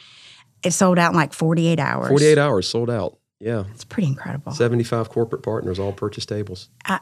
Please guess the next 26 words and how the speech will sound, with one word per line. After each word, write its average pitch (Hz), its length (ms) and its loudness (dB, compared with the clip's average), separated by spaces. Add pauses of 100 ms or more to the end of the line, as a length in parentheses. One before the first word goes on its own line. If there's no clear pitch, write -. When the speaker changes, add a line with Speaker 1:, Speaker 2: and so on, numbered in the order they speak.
Speaker 1:
I 190 120 2
mean, 180 260 6
that's 196 460 0
amazing. 156 760 0 (200)
But 240 100 2
I 240 80 4
left 320 400 -2
there, 135 400 -2
and, 170 200 0
and 175 520 2 (120)
a - 40 -20
couple 254 280 4
of 240 60 8
the 196 100 8
things 156 560 2 (640)
you 185 240 0
find 170 300 4
the 160 40 6
most 147 280 2
compelling 143 520 0
people - 540 -6 (200)
who 165 100 2
tell 139 320 -2
real 139 320 -2
stories, - 640 -10
Speaker 2:
Mm-hmm. 180 100 -14